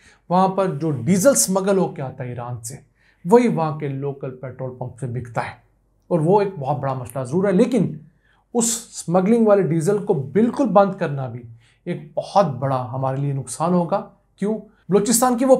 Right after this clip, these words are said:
पांच अजला specially जो ईरानी सरहद के साथ लगते हैं, वहाँ पर ना कोई इंडस्ट्री है, ना वहाँ पर कोई ज़राअत है, as such पानी नहीं है, सहरा है। तो उन लोगों का गुजर बसर ज़्यादातर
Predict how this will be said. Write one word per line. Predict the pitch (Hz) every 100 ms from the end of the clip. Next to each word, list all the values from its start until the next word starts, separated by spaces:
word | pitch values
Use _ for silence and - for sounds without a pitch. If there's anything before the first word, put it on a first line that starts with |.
| 254
पांच | 196 220 277 277
अजला | 185 151 165
specially | 156 - 143 139 131
जो | 127 185 190
ईरानी | 180 165 208 220
सरहद | - 185 196 208
के |
साथ | - - 190 190
लगते | 165 151 151
हैं, | 139 113 113 - _ _ _ -
वहाँ | 196 214
पर | 214 214
ना | 160 156
कोई | 151 190
इंडस्ट्री | 143 143 - 175
है, | 160 - _ _ _ -
ना | 180 226
वहाँ | 226 214
पर | - 226
कोई | - 196
ज़राअत | 127 131 135 190 196
है, | 180 175 _ _ _ 175
as | 156 175
such | - - -
पानी | 156 175 196
नहीं | 175 175 160
है, | 151 151
सहरा | 151 - 156 127 135 139
है। | 123 113 - _ _ _ _ 262
तो |
उन | 254
लोगों | 254 247 240
का | 226
गुजर | 151 151 190 190
बसर | - 151 180
ज़्यादातर | 117 143 170 - 185